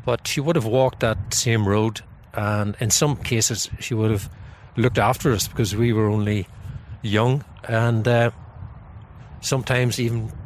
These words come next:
protected us from some of the local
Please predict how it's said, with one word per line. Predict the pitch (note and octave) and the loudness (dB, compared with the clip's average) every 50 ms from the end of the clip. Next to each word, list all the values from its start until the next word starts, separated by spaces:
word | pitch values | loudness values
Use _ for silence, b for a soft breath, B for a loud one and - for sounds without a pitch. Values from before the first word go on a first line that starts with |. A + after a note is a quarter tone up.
| - - | -14 -10
protected | - - B2 - - C3+ C3 - C3 A2 A#2+ | -4 -4 -2 0 0 0 0 -2 -2 -2 0
us | A#2+ A2 - | 0 0 0
from | - - - B2 A#2 A2+ A2 G2+ G#2 - B B B B B B B B B - - - - | -4 -2 0 0 0 0 0 -2 -6 -8 B B B B B B B B B -20 -20 -20 -14
some | - - - B2+ A2+ | -10 -6 -2 0 0
of | A2+ A2 | 2 2
the | G#2+ G#2+ | 2 2
local | G#2+ A#2 A2+ - B2 A2+ G#2+ G#2 | 2 0 0 0 0 0 0 -2